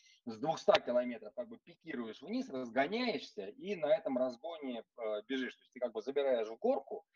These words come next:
а потом как бы под горку, э, разгоняешь, используя вот это падение высоты, преобразуешь его в скорость и бежишь. Тут ничего такого,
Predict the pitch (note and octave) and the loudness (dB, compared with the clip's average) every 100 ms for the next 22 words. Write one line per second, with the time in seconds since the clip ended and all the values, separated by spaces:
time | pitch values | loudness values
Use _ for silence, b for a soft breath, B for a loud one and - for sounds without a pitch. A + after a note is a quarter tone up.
0 | b b b C#3 C3 G3 G3 C#3+ B2+ - | b b b 4 4 4 -2 -6 -6 -8
1 | C#3 G#3 G#3 - G2+ C#3 G#2 A2 G#2+ G2+ | -8 -6 -8 -6 -10 -8 -8 -6 -2 -2
2 | G2+ G2 G2 G2+ A2+ C3+ F3+ B3+ C4+ - | 0 -2 -2 -2 2 4 4 2 0 -2
3 | C3 - C#3+ A#2 G#2+ G2+ G2 F#2+ C3+ C3 | -8 2 4 4 2 0 -2 2 2 4
4 | B2+ G#2 G2+ G#2+ C#3 C3+ G2+ F2+ _ - | 4 4 0 2 2 0 -4 -20 _ -2
5 | G#2+ C3 C3+ C#3+ C3+ G#2+ - A#2 - - | 6 8 8 6 0 -2 -6 -6 -8 -6
6 | - B3 B3+ - _ F4 - - G2 E2+ | 4 6 4 -2 _ -10 -8 -6 -8 -4
7 | - - D3+ B2 A#2+ D#3 B2 - A#2 B2 | 0 2 2 6 12 12 12 10 8 8
8 | A#2 | 6